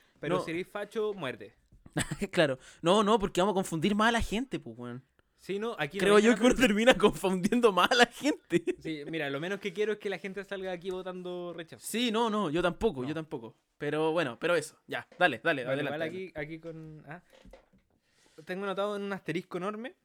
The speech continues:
Speaker 1: y en
Speaker 2: Ujú.
Speaker 1: mayúscula una sola palabra, fome.
Speaker 2: Fome, ok,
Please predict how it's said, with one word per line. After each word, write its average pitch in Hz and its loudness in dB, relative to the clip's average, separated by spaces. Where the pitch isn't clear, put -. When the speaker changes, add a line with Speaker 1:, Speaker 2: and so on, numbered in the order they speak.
Speaker 1:
y 160 -8
en 147 -4
Speaker 2:
Ujú. 147 0
Speaker 1:
mayúscula 214 -4
una 214 -6
sola 220 -6
palabra, 143 -4
fome. 117 -2
Speaker 2:
Fome, 160 0
ok, 131 -10